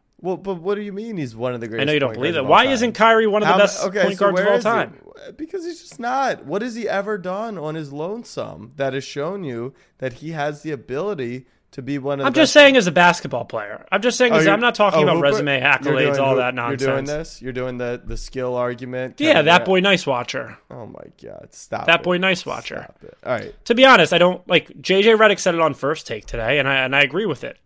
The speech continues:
Speaker 2: I don't count anything that happened before nineteen.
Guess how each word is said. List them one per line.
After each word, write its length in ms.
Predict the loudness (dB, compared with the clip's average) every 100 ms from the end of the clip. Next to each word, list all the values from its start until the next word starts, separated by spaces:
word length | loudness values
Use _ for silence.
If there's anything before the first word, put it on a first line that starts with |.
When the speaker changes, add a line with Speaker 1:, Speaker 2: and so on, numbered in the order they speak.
| -6
Speaker 2:
I 160 | -4
don't 500 | -4 0 2 2 -2 -8
count 340 | -4 -4 -4 _ _ _ _ _
anything 460 | -2 -2 -2 -4 -2
that 120 | 0
happened 580 | 2 2 2 -4 -6 -8
before 840 | -12 -12 -4 -2 2 2 2 0 _ _ _ _ _ _ _ _ _ _ _ _ _ _ _ _
nineteen. 2000 | -20 -10 -6 -6 -8 -18 -16 -12 -8 -8 -6 -6 -4 -4 -4 -4 -6 -10 -12